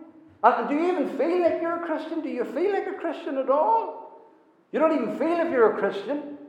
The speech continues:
You don't even have these peaceful feelings. You know, other Christians, you've heard them giving their testimony, and they have this joy and peace, and, oh, they're wonderful, happy, and look at you. What's the point?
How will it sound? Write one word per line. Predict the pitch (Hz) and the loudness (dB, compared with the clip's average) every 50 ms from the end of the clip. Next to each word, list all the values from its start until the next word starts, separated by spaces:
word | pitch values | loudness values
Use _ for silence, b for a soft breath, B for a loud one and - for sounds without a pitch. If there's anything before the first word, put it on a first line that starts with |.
| - - - - - - | -20 -20 -20 -20 -8 -2
You | 190 247 | 2 2
don't | 311 311 | 4 4
even | 302 262 262 | 4 2 2
have | 220 233 247 233 240 | 4 6 4 4 4
these | 240 226 190 - - - | 2 0 -2 -2 -6 -4
peaceful | - 269 285 277 285 277 - - - 180 - | -2 0 0 0 0 0 0 0 0 0 0
feelings. | - 330 349 349 311 262 247 254 - - B B B B B - | 0 2 2 2 2 2 2 0 -2 -4 B B B B B 4
You | - 220 | 10 12
know, | 247 247 | 12 12
other | 277 311 294 - | 12 12 12 12
Christians, | - 269 254 - 247 220 175 | 10 8 6 6 4 -2 -2
you've | 175 156 | 0 6
heard | 208 262 277 277 247 | 8 8 8 8 6
them | - - | 2 2
giving | 247 247 247 226 | 0 0 0 0
their | 214 202 214 | 0 0 2
testimony, | 240 285 302 277 - 311 285 285 285 269 247 - - - - | 4 4 4 4 2 2 2 2 2 2 0 -2 -4 -4 -2
and | 175 165 160 | 0 2 4
they | |
have | 151 151 - - - 202 | 4 4 2 2 4 4
this | 240 - - - 240 | 4 4 4 0 2
joy | 240 277 285 285 294 294 240 | 4 6 8 10 10 8 8
and | 160 - - - | 6 2 2 2
peace, | 302 320 302 - - | 4 4 4 2 2
and, | 208 160 123 - - - - | 0 -2 -2 -4 -8 -2 4
oh, | - 311 320 277 | 6 6 8 8
they're | 208 175 | 8 8
wonderful, | 156 - 269 311 320 330 320 - - 294 311 311 294 - - - - - | 8 10 10 10 10 10 8 6 6 4 2 2 2 0 -4 -8 -4 2
happy, | - 262 311 339 339 330 294 - - - - - - - | 4 6 6 8 6 6 4 4 0 -6 -12 -14 -8 -4
and | 165 147 135 127 - - - | -4 -2 -2 -4 -6 -6 -4
look | 147 147 - | -4 -4 -2
at | 214 - - - | -4 -6 -8 -8
you. | 117 117 113 107 101 - - - - - - - - _ _ _ _ _ _ _ _ _ _ _ _ _ _ _ _ _ _ _ _ _ _ _ _ _ _ - | -8 -6 -6 -6 -8 -12 -14 -18 -20 -20 -20 -20 -20 _ _ _ _ _ _ _ _ _ _ _ _ _ _ _ _ _ _ _ _ _ _ _ _ _ _ -16
What's | - - - | -14 -10 -10
the | 185 | -10
point? | 180 - 214 226 240 220 - | -8 -6 -6 -6 -6 -6 -8